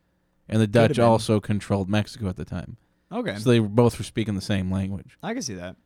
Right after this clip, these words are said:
Speaker 1: But I have no idea. I have no idea who's, who's doing who, though.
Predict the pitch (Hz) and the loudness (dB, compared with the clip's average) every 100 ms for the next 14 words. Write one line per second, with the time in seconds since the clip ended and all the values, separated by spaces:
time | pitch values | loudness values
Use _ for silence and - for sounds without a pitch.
0 | _ 127 139 127 127 131 120 117 110 110 | _ 2 2 2 2 4 6 4 4 0
1 | - _ _ _ _ - 110 120 113 110 | -4 _ _ _ _ -4 -2 0 2 0
2 | 101 113 120 110 104 95 - 104 104 95 | 0 0 2 2 2 -2 -4 -2 -2 0
3 | 92 95 135 107 85 | -2 2 4 4 0